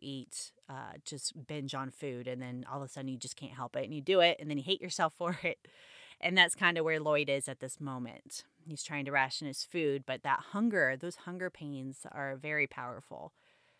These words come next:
So he tore up his hands trying to unscrew this cot leg from his bunk, but, I mean, for what purpose? To bang on the cell bars, even though no one is really going to hear him? Nobody's there.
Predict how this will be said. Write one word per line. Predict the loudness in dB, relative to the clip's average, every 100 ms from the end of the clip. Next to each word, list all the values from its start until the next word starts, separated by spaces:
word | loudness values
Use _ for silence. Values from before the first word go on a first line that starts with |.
| _ _ -4
So | 6 6
he | 6
tore | 0 6 8
up | 8
his | 2 -6
hands | -2 -2 0 0
trying | 0 -2
to | -2
unscrew | 0 2 0 -2
this | -4 -6
cot | 2 2 2
leg | -8 -14 -18
from | -10 -8
his | -6 -8
bunk, | 0 0 0 -8 -8
but, | -4 -4 -6 -20 _ _ _ _ _
I | 2
mean, | 4 4
for | 4
what | 10 8
purpose? | 8 -4 -6 -6 -4 -4 -6 _ _ _
To | 0
bang | 8 8 8
on | 0
the | -2
cell | 2 4
bars, | 8 8 8 6 0 -2
even | -4 -6
though | -4
no | -4 -4
one | -2 -2
is | -2 0
really | 2 2 2
going | 0 -4 -4
to | -6
hear | -12 0 2 2
him? | 0 2
Nobody's | 2 2 -2 -4 -4
there. | 4 6 6 4 -4